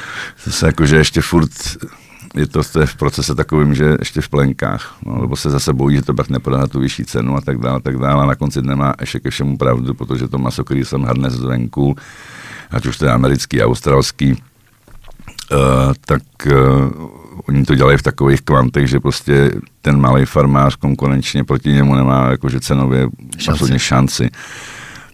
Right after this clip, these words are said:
Speaker 1: Že tohle je všecko těžký a to bys měl někdo regulovat samozřejmě, ale mělo bys to podporovat v rámci naší krajiny, ale na to každý věsí v podstatě, jakoby, když tak řeknu, že sere,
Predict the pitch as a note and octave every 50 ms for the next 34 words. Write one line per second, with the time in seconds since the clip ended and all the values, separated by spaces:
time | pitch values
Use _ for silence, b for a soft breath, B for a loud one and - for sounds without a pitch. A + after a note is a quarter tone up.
0 | - - E2 - F2+ E2+ F2+ F#2+ F2+ - E2+ - - G2 F2 - D2+ D2 - -
1 | - E2+ E2+ D#2+ D2+ D2 C#2+ C#2+ D#2+ D2 - D#2+ D2+ D2+ D2+ C#2+ D2 C#2+ D#2 C#2+
2 | B1 A#1 A#1 B1+ C2 C#2 C#2 C#2 C#2 C#2 C2+ - C#2+ C#2 C#2+ C2+ C2+ C2+ C#2+ C#2
3 | C#2 C#2 C#2+ C#2+ C#2+ C#2 C2+ C2 B1+ B1 B1 B1+ C2 B1+ - - - - C2 -
4 | - - C#2 C2 C2+ C#2 C2+ B1+ C2 B1+ C2 C2 B1+ - C#2 C2+ B1+ B1 - C#2+
5 | B1+ - C2 A#1 A#1+ B1+ B1+ C2 C2+ C#2 B1 A#1+ B1+ B1+ B1+ G1+ A#1 B1+ B1+ B1
6 | - - C#2+ C2 A#1 C2 C#2+ C2 B1 - - - - - A#1+ - - B1+ A1+ -
7 | B1+ A#1+ - - A#1 A1+ B1+ B1 - - - B1+ B1 G#1+ A1 G1+ - A1 A#1+ A1+
8 | A1 - - B1+ A#1+ B1 A#1+